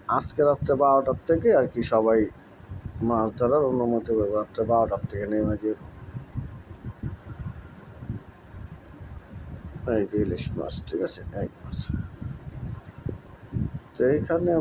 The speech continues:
মাছ তো চলে না, অনেকে দেখলাম এই যে মনে হয় এগুলা মনে হয় বাসা বাড়িতে আসলে ফ্রিজে,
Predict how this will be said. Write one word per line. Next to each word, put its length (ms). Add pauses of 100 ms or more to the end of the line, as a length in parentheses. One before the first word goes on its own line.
মাছ 180 (180)
তো 80 (180)
চলে 340
না, 60 (120)
অনেকে 260 (100)
দেখলাম 340
এই 120
যে 80 (280)
মনে 200
হয় 180
এগুলা 280 (120)
মনে 140
হয় 100 (220)
বাসা 300
বাড়িতে 340
আসলে 320
ফ্রিজে, 380